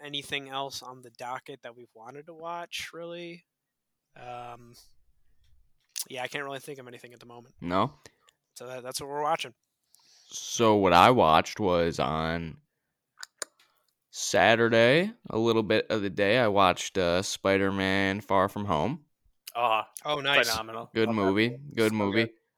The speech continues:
Speaker 2: I think we've already discussed it, uh,
Speaker 3: Yeah.
Speaker 2: on this podcast, so I won't
Speaker 3: We
Speaker 2: go
Speaker 3: have.
Speaker 2: any further than that, really. I w-, all I will say is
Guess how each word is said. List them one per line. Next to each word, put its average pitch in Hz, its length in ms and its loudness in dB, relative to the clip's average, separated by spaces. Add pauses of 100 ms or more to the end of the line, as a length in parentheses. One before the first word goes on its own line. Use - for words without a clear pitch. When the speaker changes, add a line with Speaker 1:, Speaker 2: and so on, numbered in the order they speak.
Speaker 2:
I - 80 -8
think 104 200 -6
we've 101 160 0
already 95 480 2 (220)
discussed 98 540 -2
it, 98 220 -2 (100)
uh, 90 40 -6 (240)
Speaker 3:
Yeah. 69 140 -2
Speaker 2:
on 92 180 2
this 82 120 -6
podcast, 117 540 0
so 110 120 -4
I 101 40 2
won't 98 160 -2
Speaker 3:
We 98 40 -8
Speaker 2:
go 104 160 2
Speaker 3:
have. - 20 2
Speaker 2:
any 85 320 -2
further 104 440 -2
than 98 180 -2
that, 104 240 0
really. 113 400 2 (840)
I - 80 8
w-, 113 180 4 (300)
all 120 380 6
I 117 80 8
will 110 200 4
say 160 280 2
is 95 140 0